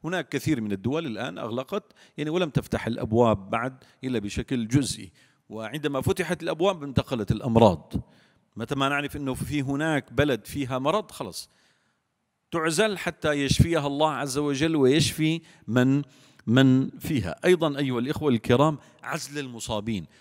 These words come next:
والإنسان المصاب هذا ما حدا بيعرف، آه، أنه مصاب إلا من، من حولك، ربما حتى أقرب الناس إليك ما يعرفوا. اعزل نفسك ولا تختلط بالناس. أنت هلا بتروح بتشوف أيام الإنسان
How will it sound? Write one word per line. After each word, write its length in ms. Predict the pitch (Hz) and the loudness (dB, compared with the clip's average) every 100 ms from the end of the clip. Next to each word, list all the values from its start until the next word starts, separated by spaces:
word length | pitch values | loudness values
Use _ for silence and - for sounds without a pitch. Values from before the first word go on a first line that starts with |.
| _ - | _ -8
والإنسان 440 | 110 120 151 170 | -6 -2 -2 -2
المصاب 520 | 160 123 - 151 117 _ _ _ - | -4 -6 -2 -2 -2 _ _ _ -12
هذا 160 | 131 | -8
ما 100 | 180 | -4
حدا 180 | 208 190 | -4 -4
بيعرف، 380 | 175 180 170 165 | -4 -4 -6 -10
آه، 320 | 170 156 160 | -14 -12 -10
أنه 160 | 180 170 | -6 -4
مصاب 360 | 170 190 180 | -2 -2 -2
إلا 200 | - 185 | -2 -2
من، 280 | 185 185 175 | -2 -4 -4
من 160 | 185 190 | -4 -4
حولك، 500 | - 175 110 95 151 | -2 -2 -2 -4 0
ربما 500 | 208 220 208 202 - _ - | 0 0 -2 -4 -4 _ -12
حتى 360 | - - - | -4 -4 -4
أقرب 340 | - 233 220 180 | -8 -2 -2 -2
الناس 400 | 180 190 190 - | -2 0 0 0
إليك 240 | 175 160 | -2 -2
ما 120 | 143 | -2
يعرفوا. 380 | 113 90 - - - _ _ _ _ _ _ _ _ - | -2 -2 -4 -6 -6 _ _ _ _ _ _ _ _ -2
اعزل 360 | 143 131 135 120 | 2 4 4 2
نفسك 420 | 127 - 87 - | -2 -4 -6 0
ولا 140 | 123 | 2
تختلط 440 | 131 131 - 127 110 | 2 -4 -2 -2 0
بالناس. 560 | 117 117 113 95 - _ _ _ - | -2 0 -2 -2 -10 _ _ _ -8
أنت 180 | 156 160 | -4 -2
هلا 200 | 147 139 | 0 -2
بتروح 380 | 127 151 143 123 | -2 0 -2 -4
بتشوف 380 | 120 - 143 | -8 -6 -6
أيام 360 | 143 127 143 143 | -4 -2 0 0
الإنسان 540 | 131 135 120 151 139 | -6 -8 -4 -2 -4